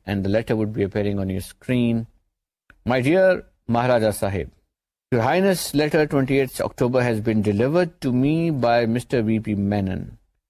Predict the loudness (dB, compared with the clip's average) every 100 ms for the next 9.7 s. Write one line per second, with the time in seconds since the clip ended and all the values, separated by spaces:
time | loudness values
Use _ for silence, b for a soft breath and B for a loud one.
0 | _ 0 0 -2 -4 -4 -2 -2 0 -2
1 | 0 0 0 0 -2 -2 -4 -2 0 -2
2 | -2 0 0 0 0 0 0 0 -2 -2
3 | 0 0 0 0 -2 -4 -4 -4 -2 0
4 | 0 -2 -2 -6 -6 -8 -8 -6 -6 -6
5 | -4 -4 -2 -4 -4 -6 -12 -6 -4 -4
6 | -4 -2 -2 -2 -4 -4 -2 -2 -2 -4
7 | -4 -2 -2 -6 _ _ _ _ _ _
8 | _ _ -6 -4 -2 -2 -4 -4 -2 0
9 | 0 0 0 0 -4 -8 -12